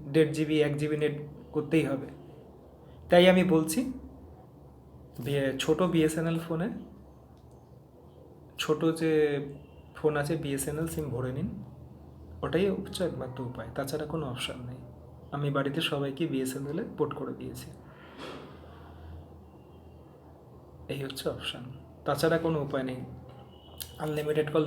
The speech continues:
দিতে গেলেই ওয়ান নাইনটি নাইন, এই হচ্ছে ব্যাপার। আমার কাজের সূত্রে আমাকে তো আনলিমিটেড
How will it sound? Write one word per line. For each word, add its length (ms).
দিতে 220
গেলেই 260
ওয়ান 220
নাইনটি 320
নাইন, 140
এই 120
হচ্ছে 280
ব্যাপার। 260
আমার 220
কাজের 280
সূত্রে 280
আমাকে 300
তো 60
আনলিমিটেড 460